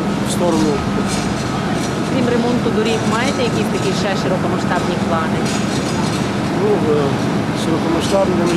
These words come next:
Speaker 1: їх назвати я не можу, знаєте, але ми хочемо ще цього року поліпшити освітлення в нашому місті. Це, е, ми, е, я сподіваюся, що, що цього то-, тижня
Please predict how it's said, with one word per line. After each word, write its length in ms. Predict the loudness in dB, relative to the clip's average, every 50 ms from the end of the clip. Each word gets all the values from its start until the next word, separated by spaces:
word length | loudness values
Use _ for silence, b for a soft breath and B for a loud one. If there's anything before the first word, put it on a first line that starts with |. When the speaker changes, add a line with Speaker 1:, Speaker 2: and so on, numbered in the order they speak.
| 2 2
Speaker 1:
їх 60 | 0 0 0 -2 0 0 0 0 2 2 2
назвати 420 | 2 2 2 2 2 2 0 0 0 0 0 0 0 0 0 0 0 0 0 0 0 2 2
я 160 | 2 2 2 2
не 100 | 2 2
можу, 380 | 2 2 2 2 2 0 0 0 0 -2 -2 -2 -2 -2 -2 -2 0 0
знаєте, 360 | 0 2 2 2 2 2 2 2 2 2
але 140 | 2 2 2 0 0 0 0 -2 -2 -2 0 0 0 0 0 2 2
ми 80 | 2 2 2 2
хочемо 400 | 2 2 2 2 0 2 2 2 2 2 2 0 0 0 0 0 0 0 -2 -2 -2 -2 -2 -2 -2 -2 -2 0 0 0
ще 100 | 0 0 2 2
цього 220 | 2 2 2 2
року 240 | 2 2 2 2 0 0 0 0
поліпшити 420 | 2 2 2 2 0 0 0 0 0 0 0
освітлення 460 | 0 0 0 0 0 2 2 2 2 2
в 60 | 2
нашому 220 | 0 0 0 0 0 0
місті. 200 | 0 0 0 0 0 0 0 0 0 0 0 0 0 -2 -2 0 0 0 0 2
Це, 80 | 2 4
е, 220 | 4 4 2 2 0 0 0 0 0 0 0 0 0 0 0 -2 -2 -2 0 0 0 -2 -2 -2 -2 0 2 2
ми, 60 | 4
е, 120 | 4 2 2 2 0 0 0 0 0 0 0 0 0 0 0
я 80 | 0 0
сподіваюся, 420 | 0 0 0 2 2 2 2 2
що, 260 | 0 0 0 0 0
що 100 | 0 0
цього 200 | 0 0 0 0 2 2
то-, 200 | 2 2 2 2 0 0 0 0
тижня 360 | 2 2 2 2 2 2 0